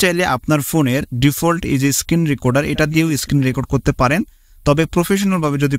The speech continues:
করতে চান তাহলে একটি অ্যাপ্লিকেশন ইনস্টল করবেন। আপনি এখানে Google Play Store-এ এসে সার্চ করবেন এক্স রেকর্ডার, বেস্ট একটি অ্যাপ্লিকেশন। তো এই, এটা লিখে সার্চ করলে একটি অ্যাপ্লিকেশন দেখতে পারবেন। তো খুবই জনপ্রিয় একটি অ্যাপ্লিকেশন,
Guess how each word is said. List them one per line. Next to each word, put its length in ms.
করতে 240
চান 120
তাহলে 320
একটি 200
অ্যাপ্লিকেশন 520
ইনস্টল 240
করবেন। 260
আপনি 200
এখানে 280
Google 260
Play 200
Store-এ 220
এসে 100
সার্চ 180
করবেন 240
এক্স 140
রেকর্ডার, 400
বেস্ট 220
একটি 220
অ্যাপ্লিকেশন। 440
তো 60
এই, 60
এটা 160
লিখে 180
সার্চ 180
করলে 180
একটি 180
অ্যাপ্লিকেশন 480
দেখতে 260
পারবেন। 280
তো 140
খুবই 260
জনপ্রিয় 340
একটি 140
অ্যাপ্লিকেশন, 420